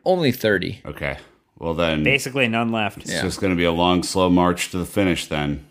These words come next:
Speaker 1: Eight
Speaker 2: you
Speaker 1: points.
Speaker 2: know?
Speaker 1: Can't come back from that. Arsenal in third after their win today. David Luiz scoring for them on fifteen points. So Arsenal only one point off City.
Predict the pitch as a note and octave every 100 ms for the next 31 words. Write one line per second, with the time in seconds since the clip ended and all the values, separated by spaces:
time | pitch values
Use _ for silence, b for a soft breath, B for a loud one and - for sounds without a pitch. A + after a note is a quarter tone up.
0 | _ A#2 C3+ - E3 B2+ D2 D2 - _
1 | _ - C#3 A2 F2+ F2+ - G2 A#2 D3+
2 | - B2+ B2+ D#3+ D#3 C3 B2 A2 B2 B2+
3 | D#3+ F3 _ _ G#2+ G#2 G#2+ G2 - F2+
4 | G#2+ G#2 G#2+ G#2 A#2 A2 G#2+ A2+ A2 G#2+
5 | B2 B2 - A#2+ C3+ C3 A#2+ C#3+ D#3 B
6 | B B B - A2 - - E3 - -
7 | F3+ E3 B2+ A2+ B2 A#2 - - B3+ F#4+
8 | E4 C4 A#3 F3+ E3+ F#3 E3+ F#3 D#3+ C3+
9 | - D3+ C#3 -